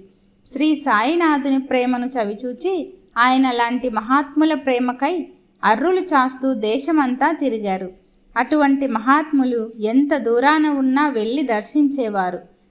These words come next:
చివరకు తిండి నిద్రలకు దూరమై శరీర ఆరోగ్యాన్ని కూడా లెక్క చేయక ఎన్ని సాధక బాధకాలైనా భరించేవారు.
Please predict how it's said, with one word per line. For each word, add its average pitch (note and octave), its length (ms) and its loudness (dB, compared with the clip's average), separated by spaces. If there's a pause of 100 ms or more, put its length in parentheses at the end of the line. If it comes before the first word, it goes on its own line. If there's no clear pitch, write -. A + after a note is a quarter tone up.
(200)
చివరకు C4+ 560 0 (140)
తిండి C4+ 560 2
నిద్రలకు C#4+ 520 -2
దూరమై A#3+ 640 0 (460)
శరీర D#4 380 2
ఆరోగ్యాన్ని C4 760 0
కూడా A#3 340 -2
లెక్క G3+ 320 -6
చేయక A3+ 680 -4 (340)
ఎన్ని C#4+ 360 4
సాధక C#4+ 520 0
బాధకాలైనా B3+ 880 0
భరించేవారు. A3 920 -2